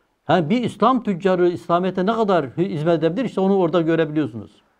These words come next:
Babasının ortağı Müslüman birisi, Pakistanlı Allahu alem ya da başka bir devletten de olabilir.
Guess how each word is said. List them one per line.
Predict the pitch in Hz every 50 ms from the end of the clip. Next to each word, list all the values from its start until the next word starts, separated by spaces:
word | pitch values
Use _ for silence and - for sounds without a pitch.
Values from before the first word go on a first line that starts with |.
| _ _ _ _ _ _ _ _ _ _ _ -
Babasının | 156 175 196 175 143 190 220 226
ortağı | 214 190 170 135 - 160 143 139 131
Müslüman | 147 139 - - 165 175 175 165 143
birisi, | 123 104 104 - - 151 165 214 277 - _ _ _ _ _ _ _ _ _ _ _ _ _ _ _ _ _ _ _ _ _
Pakistanlı | - 151 139 120 165 160 - - 143 120 110 107 104 101
Allahu | 104 101 98 95 92 92 90
alem | 90 90 90 123 156 240 240 - _ _ _ _ _ _ -
ya | - 139
da | 147 147
başka | 165 - - - 165 147
bir | 147 139
devletten | 135 135 131 127 - - 127 117 104
de | 98
olabilir. | 92 87 82 85 101 143 160